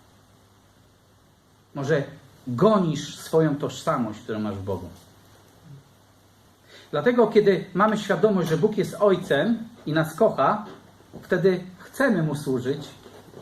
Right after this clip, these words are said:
a nie musimy, tak? Więc, pa-, moi drodzy, kiedy jesteśmy niewolnikami,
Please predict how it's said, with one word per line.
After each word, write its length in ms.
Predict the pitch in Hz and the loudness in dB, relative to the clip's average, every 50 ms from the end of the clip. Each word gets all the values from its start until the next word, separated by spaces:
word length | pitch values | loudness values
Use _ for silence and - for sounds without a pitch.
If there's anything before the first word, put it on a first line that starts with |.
| - - - - - | -20 -20 -20 -12 -8
a 80 | 151 147 | -4 -2
nie 120 | 160 160 | 0 2
musimy, 440 | 165 170 165 - - 151 120 110 - | 0 0 0 -2 -2 -2 -2 -2 0
tak? 360 | - 135 - - - - - - - - - - - - - - | 0 2 2 2 0 -4 -14 -20 -20 -20 -20 -20 -20 -16 -8 -4
Więc, 220 | 170 170 160 - | -4 -4 -4 -4
pa-, 220 | - 202 190 - - - - - - | -2 -4 -4 -4 -6 -14 -20 -18 -10
moi 320 | - 170 170 190 185 175 | -4 -2 0 0 0 0
drodzy, 400 | 156 - - 135 117 104 101 95 98 - - - - _ - - - - - - - - | 2 2 2 2 0 -2 -8 -10 -12 -14 -20 -20 -20 _ -20 -20 -20 -20 -20 -20 -12 -8
kiedy 360 | - 147 143 175 160 151 - - - - - - - - - - - - - - - - - - - - - - - - - - - | -4 -2 0 0 0 0 -2 -8 -16 -20 -20 -20 -20 -20 -20 -20 -20 -20 -20 -20 -20 -20 -20 -20 -20 -20 -20 -20 -20 -20 -18 -10 -6
jesteśmy 500 | 139 135 - - 233 214 220 190 180 175 | -6 -2 0 2 0 2 2 0 0 0
niewolnikami, 1600 | 170 165 180 208 220 196 156 170 185 185 175 170 170 165 170 165 160 165 - 190 180 151 123 117 113 113 120 143 190 214 214 | 2 2 2 4 4 2 2 2 2 2 2 2 2 0 0 0 -2 -2 -2 -2 -2 0 0 -2 -2 -2 -2 -4 -4 -6 -8